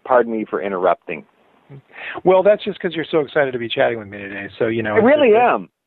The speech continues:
Speaker 1: I re-, 'cause you ask such good questions. I, I
Speaker 2: Thank
Speaker 1: mean,
Speaker 2: you.
Speaker 1: you're really good. I,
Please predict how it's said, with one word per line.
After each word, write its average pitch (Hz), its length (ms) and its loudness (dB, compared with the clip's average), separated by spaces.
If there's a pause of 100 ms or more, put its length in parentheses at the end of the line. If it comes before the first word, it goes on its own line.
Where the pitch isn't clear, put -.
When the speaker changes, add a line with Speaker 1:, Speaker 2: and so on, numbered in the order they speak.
Speaker 1:
I 202 80 4
re-, 220 100 2
'cause 214 140 -2
you 202 100 0
ask 214 300 4
such 196 180 -8
good 202 140 2
questions. 113 640 0
I, - 20 -12
I 170 180 0
Speaker 2:
Thank 151 240 4
Speaker 1:
mean, - 80 -4
Speaker 2:
you. 160 60 0
Speaker 1:
you're 170 100 8
really 170 320 4
good. 135 300 6
I, - 40 6